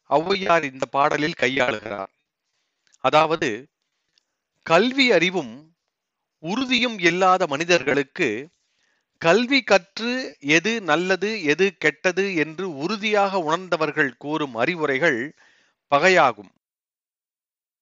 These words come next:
உதாரணத்திற்கு ஒன்றை பார்ப்போம். மாணவனின் எதிர்கால நன்மைக்காக நல்ல ஆசிரியர் கூறும் அறிவுரையை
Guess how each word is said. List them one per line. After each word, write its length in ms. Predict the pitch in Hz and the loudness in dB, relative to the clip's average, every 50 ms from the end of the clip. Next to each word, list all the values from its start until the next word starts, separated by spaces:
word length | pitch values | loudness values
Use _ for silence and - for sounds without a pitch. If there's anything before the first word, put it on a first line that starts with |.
| _ _ _ _ _ _ | _ _ _ _ _ _
உதாரணத்திற்கு 1080 | 135 147 185 214 226 226 208 185 165 _ _ 160 151 _ - 170 135 117 123 151 170 _ _ _ _ | -6 0 2 2 2 2 2 0 -2 _ _ -6 -6 _ -2 -2 0 0 -2 -6 -8 _ _ _ _
ஒன்றை 300 | - 151 170 165 160 147 | -6 -6 0 0 0 0
பார்ப்போம். 600 | - _ 147 147 147 147 _ - 104 101 _ _ _ _ _ _ _ _ _ _ _ _ _ _ _ _ _ _ _ _ _ _ _ _ _ | 0 _ 0 0 0 0 _ -12 -12 -12 _ _ _ _ _ _ _ _ _ _ _ _ _ _ _ _ _ _ _ _ _ _ _ _ _
மாணவனின் 720 | 143 147 147 165 202 247 294 277 269 233 233 220 208 180 | _ 2 4 4 4 4 2 0 -2 -2 -4 -6 -4 0
எதிர்கால 600 | 147 151 165 226 226 240 214 220 208 202 202 190 | 0 2 2 2 -2 0 0 2 2 2 2 0
நன்மைக்காக 1040 | 175 147 143 156 180 190 190 - _ - 151 147 147 151 165 143 104 104 123 143 170 _ _ _ _ _ _ | 0 0 -2 0 0 -2 -4 -4 _ -4 -2 -2 -2 0 -2 -2 -2 -2 -8 -12 -16 _ _ _ _ _ _
நல்ல 380 | _ 143 147 175 202 233 254 247 | _ -2 -2 0 0 0 -2 -2
ஆசிரியர் 680 | 202 156 151 175 208 - - 220 202 190 190 165 143 | 0 2 0 0 0 0 -2 -4 0 2 0 0 0
கூறும் 420 | _ - 156 160 170 170 160 143 123 | _ -10 -4 -4 -2 -2 -4 -4 0
அறிவுரையை 840 | 123 127 156 196 185 170 156 147 143 143 143 123 110 117 143 - | 0 0 0 0 -2 0 0 0 0 0 -2 -2 -2 -6 -10 -14